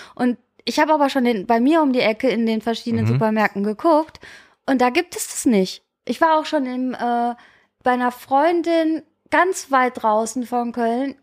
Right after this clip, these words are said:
Speaker 1: Da
Speaker 2: Mhm.
Speaker 1: mussten wir was einkaufen. Da hab ich selbst da, und das war noch ein ganz anderer Supermarkt,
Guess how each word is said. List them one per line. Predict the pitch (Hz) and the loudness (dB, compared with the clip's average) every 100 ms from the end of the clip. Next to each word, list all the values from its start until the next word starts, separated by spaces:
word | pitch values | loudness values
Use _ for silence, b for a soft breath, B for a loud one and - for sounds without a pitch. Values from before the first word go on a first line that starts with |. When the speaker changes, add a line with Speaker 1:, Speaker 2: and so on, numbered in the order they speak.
| _ | _
Speaker 1:
Da | 127 123 240 | -6 -2 0
Speaker 2:
Mhm. | 240 | 0
Speaker 1:
mussten | 277 - | -2 0
wir | 269 | 0
was | 254 233 | 2 0
einkaufen. | - 233 247 262 262 | -4 -4 -2 0 2
Da | 262 | 2
hab | 277 | 2
ich | 294 | 0
selbst | 302 285 - | 0 -2 0
da, | 330 349 277 | 0 2 2
und | |
das | 247 240 | 0 -2
war | 240 254 277 | 0 0 0
noch | 269 | -2
ein | 269 262 | -4 0
ganz | 302 349 | 0 0
anderer | - 359 349 240 | -2 0 2 0
Supermarkt, | 214 202 208 190 202 | 0 -2 -2 0 -4